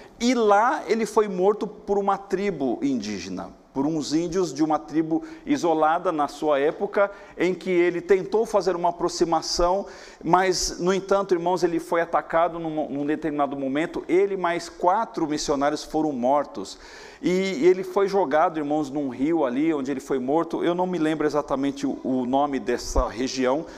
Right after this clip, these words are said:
mas o fato foi este. O coração deste menino, irmãos, chamado Jim Elliot, estava nos índios, estava na Amazônia. Ele teve todos os, os, os,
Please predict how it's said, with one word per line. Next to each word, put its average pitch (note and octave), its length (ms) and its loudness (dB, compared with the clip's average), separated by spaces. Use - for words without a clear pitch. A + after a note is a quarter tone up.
mas D3+ 360 2
o E3+ 60 2
fato E3+ 360 0
foi D#3+ 300 -2
este. - 420 -2
O D#3 100 2
coração B3+ 640 0
deste F#3+ 380 -2
menino, D3+ 500 -2
irmãos, G2+ 320 -4
chamado B2 560 -2
Jim D3 260 -4
Elliot, A#2+ 640 -2
estava E3 580 -2
nos C3+ 340 -4
índios, - 600 -14
estava D#3+ 500 -2
na C3+ 80 0
Amazônia. G#2+ 600 -6
Ele G3 180 2
teve A#3 320 0
todos A#3+ 500 0
os, F3+ 440 -2
os, - 640 -2
os, B2+ 600 0